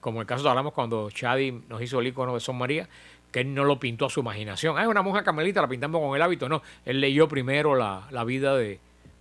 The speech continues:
de Son María y reflexionó. El Séptimo Concilio Ecuménico declaró:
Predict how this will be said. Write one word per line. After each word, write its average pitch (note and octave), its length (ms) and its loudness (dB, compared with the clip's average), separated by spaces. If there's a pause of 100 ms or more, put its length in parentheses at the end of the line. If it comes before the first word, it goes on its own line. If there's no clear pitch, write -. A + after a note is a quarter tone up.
(240)
de A#2 100 -4
Son B2+ 220 -4
María A#2 380 0 (220)
y B2+ 80 -4
reflexionó. A#2 720 -2 (760)
El B2 280 0
Séptimo F#3 560 0
Concilio D3+ 680 2
Ecuménico B2+ 600 -2 (880)
declaró: B2 500 2